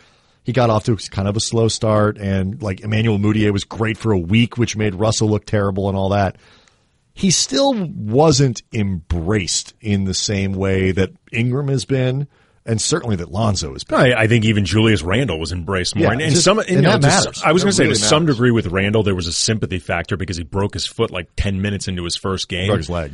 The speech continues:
Speaker 1: yeah.
Speaker 2: Broke his leg. Uh,
Speaker 1: That was terrible.
Speaker 2: I would say, I mean, this might be a good way of putting it. D'Angelo did himself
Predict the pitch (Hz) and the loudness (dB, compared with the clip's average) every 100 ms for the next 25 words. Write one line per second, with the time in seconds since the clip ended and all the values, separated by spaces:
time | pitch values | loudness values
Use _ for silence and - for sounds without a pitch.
0 | 82 85 80 123 98 92 95 90 - 117 | -12 -12 0 2 2 0 0 0 -2 0
1 | 113 113 95 78 - - - 82 69 76 | 2 2 -2 -6 -12 -18 -14 -10 -10 -12
2 | - _ _ _ _ _ _ 160 247 285 | -20 _ _ _ _ _ _ 2 4 4
3 | 202 - 175 151 143 151 180 196 165 135 | 2 2 2 2 -2 -2 0 0 0 2
4 | 131 113 90 101 90 92 87 92 85 87 | 2 2 0 -4 -2 -2 -4 -4 -4 -4
5 | 87 - _ - 120 123 170 190 190 170 | -6 -10 _ -2 0 0 -2 -2 0 2
6 | 151 127 - _ _ - 120 127 123 120 | 2 2 -4 _ _ 0 2 4 2 0
7 | - 110 113 - - | 0 0 0 -2 -12